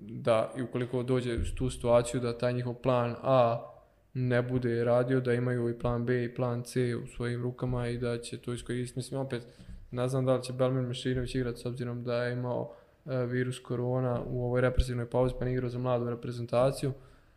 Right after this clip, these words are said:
ali, mislim, to bi bio izostanak za Tuzlu City s obzirom da je i Bonus igrač,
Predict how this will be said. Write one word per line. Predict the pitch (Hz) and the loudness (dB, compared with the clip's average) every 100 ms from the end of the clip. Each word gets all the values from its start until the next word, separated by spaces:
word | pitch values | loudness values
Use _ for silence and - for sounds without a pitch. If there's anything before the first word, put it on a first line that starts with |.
| _ _ - | _ _ -6
ali, | 131 123 123 120 120 - | 0 2 2 0 -2 -4
mislim, | 139 127 135 135 - - - - - _ _ | -4 -2 -2 -4 -10 -16 -20 -20 -20 _ _
to | - 139 | 2 2
bi | 135 | 4
bio | 143 139 131 | 6 8 8
izostanak | 127 131 131 123 117 | 6 6 4 0 -2
za | 120 | -4
Tuzlu | 113 123 120 | -8 -8 -8
City | - 123 120 | -8 -6 -6
s | 120 | -4
obzirom | 120 123 120 | -2 -2 0
da | |
je | 120 | 0
i | 123 | 0
Bonus | 127 131 147 139 | 2 4 4 2
igrač, | 139 143 151 135 - | 0 6 6 6 4